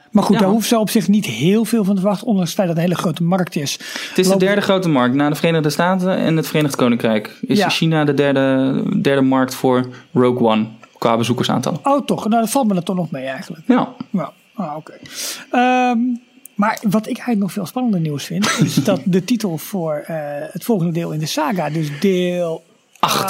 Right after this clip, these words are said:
Speaker 1: eh, acht was
Speaker 2: Episode
Speaker 1: dat.
Speaker 2: eight. Ja.
Speaker 1: Ja. Nou, eh, gooi jij het hoge woord eruit?
Speaker 2: Pam, pam, pam, pam, pam, Star Wars The Last Jedi.
Speaker 1: Ja, dat kan er maar één zijn. Dat is Ome Luke.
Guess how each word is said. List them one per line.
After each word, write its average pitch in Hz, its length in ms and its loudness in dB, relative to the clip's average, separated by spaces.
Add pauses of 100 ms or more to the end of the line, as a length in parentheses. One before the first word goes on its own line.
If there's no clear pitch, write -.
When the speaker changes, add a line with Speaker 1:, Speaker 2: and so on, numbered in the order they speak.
(220)
Speaker 1:
eh, 214 80 -4
acht 311 120 0
was 156 80 0
Speaker 2:
Episode 143 340 2
Speaker 1:
dat. - 100 -8
Speaker 2:
eight. 135 420 0 (120)
Ja. 165 240 0
Speaker 1:
Ja. 240 300 2 (260)
Nou, 196 320 2
eh, 170 220 -2 (340)
gooi 233 300 0
jij 233 120 2
het 202 80 2
hoge 208 200 0
woord 208 200 2
eruit? 226 380 -2 (380)
Speaker 2:
Pam, 110 240 2
pam, 117 100 2
pam, 127 240 2
pam, 180 140 4
pam, 214 480 2
Star 202 520 2
Wars 160 500 0 (200)
The 117 140 2
Last 127 500 2 (100)
Jedi. 113 540 0 (180)
Speaker 1:
Ja, 165 220 -2
dat 156 140 -6
kan 190 120 0
er 170 60 2
maar 165 100 0
één 185 160 2
zijn. 196 360 0 (580)
Dat 240 120 0
is 180 120 0
Ome 165 200 2
Luke. 233 300 0